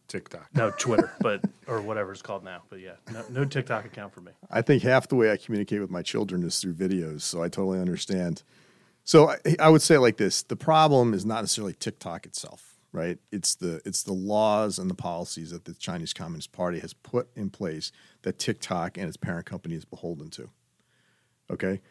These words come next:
Speaker 3: So TikTok, through the normal use of its app, just like every other app on our phone, collects a, a voluminous amount of information about us, about our interests, potentially about our locations. Um, that, because of the Chinese data laws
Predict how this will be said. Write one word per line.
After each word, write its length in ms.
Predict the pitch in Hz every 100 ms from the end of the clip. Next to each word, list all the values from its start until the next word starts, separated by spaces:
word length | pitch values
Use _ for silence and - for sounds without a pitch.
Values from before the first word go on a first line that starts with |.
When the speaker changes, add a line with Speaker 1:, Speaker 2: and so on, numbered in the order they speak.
| _
Speaker 3:
So 120 | - 95
TikTok, 720 | - 170 - 110 90 101 -
through 640 | - - 123 113 110 107 -
the 120 | 98
normal 340 | 98 110 113
use 220 | 110 107 110
of 80 |
its 140 | 104 101
app, 220 | 95 90
just 160 | - -
like 140 | 98
every 240 | 95 98 107
other 240 | 113 90
app 220 | 87 87
on 80 | 85
our 100 | 85
phone, 320 | - 95 87
collects 400 | 82 - 101 92 90
a, 40 |
a 380 | 80 - _ -
voluminous 520 | 90 117 143 123 -
amount 240 | 104 90
of 80 | 87
information 540 | 98 - 95 90 87 90
about 320 | - 90 98
us, 220 | 98 -
about 200 | 87 82
our 100 | 85
interests, 540 | 101 - 101 90 - - _ _ -
potentially 400 | - 107 - 101
about 180 | 87 90
our 80 |
locations. 840 | 90 95 - 95 92 98 98 95 - _ _ _ _ _ _ _ -
Um, 260 | 101 90 - _ _ _ _ _ _ _ _ -
that, 500 | 113 127 135 127 -
because 400 | 107 - 117 107
of 60 |
the 80 | 101
Chinese 680 | 92 117 104 101 98 90 -
data 440 | - - 107 123 98
laws 640 | 82 85 92 110 - -